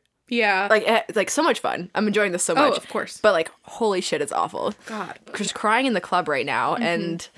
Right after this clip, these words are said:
Speaker 2: it's about to get, I think, ten times worse.
Speaker 1: Yeah.
Speaker 2: I think, like, it's not going to get better for anything that we will read for the rest of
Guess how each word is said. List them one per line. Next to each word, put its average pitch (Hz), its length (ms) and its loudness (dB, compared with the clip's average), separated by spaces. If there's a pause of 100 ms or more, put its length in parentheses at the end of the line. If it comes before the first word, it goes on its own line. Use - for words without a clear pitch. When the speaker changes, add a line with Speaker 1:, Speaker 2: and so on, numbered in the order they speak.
Speaker 2:
it's 214 300 0
about 220 280 4
to 254 100 0
get, 214 200 2 (460)
I 220 80 0
think, 202 300 0
ten 180 220 -4
times 156 380 -6
worse. - 440 -8
Speaker 1:
Yeah. 208 220 -2 (360)
Speaker 2:
I 208 80 0
think, 214 260 0
like, 190 280 0
it's 190 240 -2
not 185 240 2
going 175 200 -2
to 175 100 -4
get 160 180 -2
better 147 420 -2
for - 220 -2
anything 170 480 -2
that 147 100 -4
we 151 100 -6
will 147 140 0
read 143 260 -2
for 151 120 -4
the 143 100 -4
rest - 240 -6
of 156 140 -12